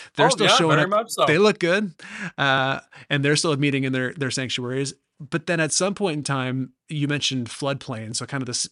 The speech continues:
Speaker 1: the space between these two rivers that starts to get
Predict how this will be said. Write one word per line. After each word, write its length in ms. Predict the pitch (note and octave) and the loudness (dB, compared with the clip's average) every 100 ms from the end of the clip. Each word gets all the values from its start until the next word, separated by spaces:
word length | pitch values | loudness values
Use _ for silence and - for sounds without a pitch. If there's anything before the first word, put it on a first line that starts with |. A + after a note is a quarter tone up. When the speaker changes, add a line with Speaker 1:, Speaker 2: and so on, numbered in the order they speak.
| D#3+ | -10
Speaker 1:
the 120 | - | -4
space 520 | - - E3 D#3 - | -4 -2 -4 -6 -6
between 520 | C3 C3 - F3+ G3+ | -8 -10 -8 -8 -6
these 140 | D#3+ B2+ | -4 -4
two 160 | - | -6
rivers 380 | B2 A#2+ A#2+ A#2 | -6 -6 -8 -8
that 160 | B2 - | -8 -8
starts 280 | B2+ A#2+ - | -8 -8 -8
to 80 | C3 | -8
get 300 | A#2+ A#2 | -8 -10